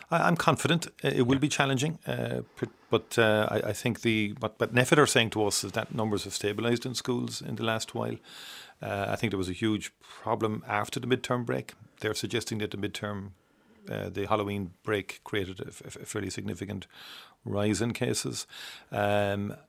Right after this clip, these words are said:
Speaker 1: we will be rolling out the, ch-, the, the children's vaccines for all of children cohort, for all of the children, uh, in early January. We'll be doing the high priorities children, uh, on the twentieth of December through hospitals, paediatric hospitals across the country,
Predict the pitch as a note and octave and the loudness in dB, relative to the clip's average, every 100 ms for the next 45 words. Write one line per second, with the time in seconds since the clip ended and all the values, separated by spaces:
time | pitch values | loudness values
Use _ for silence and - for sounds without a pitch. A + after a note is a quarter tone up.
0 | _ A2 G2+ A#2 A2 A#2 A2 A2 G#2+ G#2+ | _ 0 6 6 6 6 6 6 6 4
1 | G#2+ - A#2 - - G2 G2+ F#2 - - | 0 -6 -6 -4 -8 -2 -2 -4 -10 -2
2 | - G#2 G2+ F2+ G#2+ G#2 - G#2+ A2 G2 | 0 2 0 -2 -4 -4 -4 -2 -4 -6
3 | - - - A2+ - G#2+ G#2 A2+ - - | -8 -12 0 0 2 2 4 2 0 0
4 | A2+ G#2+ G#2+ A2 G#2+ - _ - A2+ G2+ | 0 0 -2 -4 -6 -12 _ -4 -2 2
5 | G#2+ - - - - - - G#2 G#2 A2 | 0 -2 -14 -16 -16 -14 -2 0 2 -2
6 | - G#2+ G2+ F#2+ - _ _ _ - - | 0 2 2 -2 -8 _ _ _ -4 0
7 | A#2 G#2 - G#2 G2+ F#2+ G#2 G2+ G#2+ A2 | 4 2 2 2 4 2 2 2 4 2
8 | G#2+ - - - - G2 G#2 G2 - G2+ | 0 -6 -18 -8 -2 0 2 0 0 0
9 | - G2+ G#2 A#2 A2 G#2 - - - A#2 | 2 4 2 0 -2 -4 -8 -12 -2 0
10 | G#2 G#2 G2 - G2+ G#2 G2 - G2+ A#2+ | 0 0 -2 -4 -6 -6 -6 -4 -4 -4
11 | C3+ - D#3 G#2 A2+ - A#2+ A#2+ B2 - | -6 -8 -10 -6 -6 -4 -4 -4 -6 -10
12 | - - - A2 G2 G#2+ - - G2+ - | -20 -14 -2 0 2 2 0 -4 -8 -2
13 | G2+ G2 - - G2+ - G2 A2 G#2 - | 0 0 -4 -10 -10 -10 -12 -6 -6 -6
14 | - - A2 - | -10 -10 -8 -10